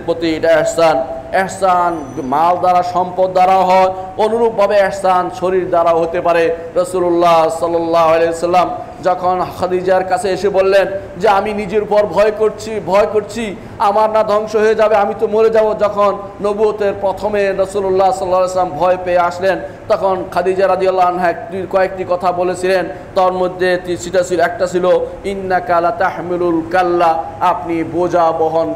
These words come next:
করেন, যারা বোঝা বহন করতে পারে না, "ওয়া তাকসিবুল মা'দুম", যাদের খাবার নাই তাদের জন্য খাবার অর্জন করে খুঁজে দেন, "ওয়া তুইনু আলা নাওয়াইবিল হক",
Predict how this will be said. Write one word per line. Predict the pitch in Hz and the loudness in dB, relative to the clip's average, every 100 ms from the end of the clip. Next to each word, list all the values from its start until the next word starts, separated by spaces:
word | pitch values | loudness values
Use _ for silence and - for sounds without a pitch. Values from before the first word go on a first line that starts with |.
| - | -2
করেন, | 165 156 | 0 0
যারা | 151 160 156 | 0 0 2
বোঝা | 160 156 151 | 0 0 0
বহন | 147 156 147 | 0 -2 -4
করতে | 156 160 | -4 0
পারে | 156 147 160 | 2 2 2
না, | 160 139 - - - | 2 0 -2 -6 0
"ওয়া | 185 | 2
তাকসিবুল | 190 196 - 180 175 170 | 2 -2 -4 -4 0 0
মা'দুম", | 175 175 175 185 185 180 151 - - | 2 2 4 4 4 2 -4 -12 -4
যাদের | 170 180 196 | 0 2 0
খাবার | 175 175 180 196 | -2 0 2 2
নাই | 196 202 190 | 2 0 0
তাদের | 185 202 196 | 0 0 0
জন্য | 202 202 190 | -2 -2 -2
খাবার | 180 202 | 0 4
অর্জন | 196 196 196 202 196 | 4 2 -2 -4 -2
করে | 196 | -2
খুঁজে | 196 190 196 208 | -2 -2 0 2
দেন, | 208 196 202 - | 4 2 0 -4
"ওয়া | 202 208 | 0 0
তুইনু | 214 208 214 214 | 0 0 0 0
আলা | 214 214 220 | 2 4 4
নাওয়াইবিল | 220 214 214 226 220 214 | 4 2 4 2 2 2
হক", | 233 | 2